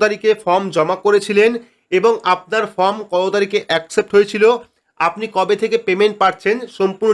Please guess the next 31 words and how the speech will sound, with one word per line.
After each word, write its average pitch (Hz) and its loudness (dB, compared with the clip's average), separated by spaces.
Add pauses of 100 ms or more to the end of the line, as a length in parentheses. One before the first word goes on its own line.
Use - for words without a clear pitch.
ডিটেলস 196 0
কিন্তু 214 -8
চলে 175 2
আসবে। 156 -2 (560)
এইবার 220 2 (260)
এই 233 0
মাসে 233 -2
আপনার 226 -2
অ্যাকাউন্টে 208 -2
পেমেন্ট 202 2
ঢুকেছে 220 0
কিনা 185 2 (460)
বা 175 0 (140)
সরকারের 214 0
পক্ষ 226 -2 (140)
থেকে 226 2 (100)
পেমেন্ট 208 2 (100)
ছাড়া 170 -2
হয়েছে 208 0
কিনা, 185 0 (480)
সেই 208 0
স্ট্যাটাস 196 -2
দেখতে 208 -2
হলে 208 2 (260)
পেমেন্ট 220 2
স্ট্যাটাস 214 -4 (180)
অপশনে 180 0 (460)
একদম 185 -2 (120)
ডান 190 2 (100)
সাইডে 214 0 (100)
একটি 196 -8